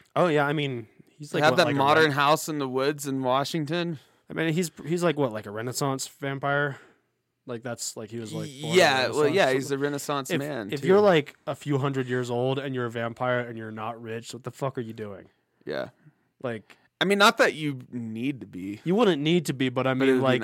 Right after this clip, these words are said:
Speaker 1: if
Speaker 2: nice.
Speaker 1: you have, if you have, like, fi-, a good, like, four or five hundred years to, like,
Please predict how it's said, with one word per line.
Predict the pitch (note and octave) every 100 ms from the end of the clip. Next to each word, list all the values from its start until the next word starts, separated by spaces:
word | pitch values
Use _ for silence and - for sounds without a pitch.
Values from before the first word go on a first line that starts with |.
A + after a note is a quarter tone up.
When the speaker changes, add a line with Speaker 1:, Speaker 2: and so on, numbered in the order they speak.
| D3
Speaker 1:
if |
Speaker 2:
nice. | -
Speaker 1:
you | F3+
have, | F#3+ C#3 -
if | D#3
you | E3 G3+
have, | F#3+ C#3
like, | C#3+ C3 A2+ - _ _ _ - - - - _ _ _
fi-, | - - D3 C#3
a | E3+
good, | C#3 D3 D#3
like, | D#3 C3
four | - C#3+ C3+
or |
five | - C3+ B2
hundred | C3+ B2+ A#2+
years | A#2 C3 C#3+ C3+ - - - _ _ _ _ _ _ -
to, | D#3
like, | C3 B2 A#2 - -